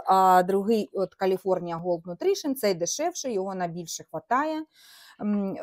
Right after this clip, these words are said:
я теж не можу сказати, як і ве-, за весь колаген, що я щось відчула, щось побачила таке, ем, знаєте, так, е, різко, як це так сказати.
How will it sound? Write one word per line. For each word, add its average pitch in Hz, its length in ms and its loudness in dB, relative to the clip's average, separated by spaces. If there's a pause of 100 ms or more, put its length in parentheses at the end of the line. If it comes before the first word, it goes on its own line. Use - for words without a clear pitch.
я 277 140 4
теж 269 280 4
не 240 120 2
можу 220 360 2
сказати, 208 480 -2
як 180 180 -8
і 185 100 -8
ве-, 175 380 0
за 202 140 2
весь 175 240 2
колаген, 175 420 -4
що 175 220 -4
я 175 320 0
щось 170 440 -6
відчула, 170 720 -4
щось 170 200 -10
побачила 165 560 2
таке, 165 420 -2
ем, 160 220 -8
знаєте, 170 280 -4
так, - 240 -8
е, 101 320 -10
різко, 170 400 -2
як 143 220 -10
це - 120 -20
так - 180 -16
сказати. 147 440 -12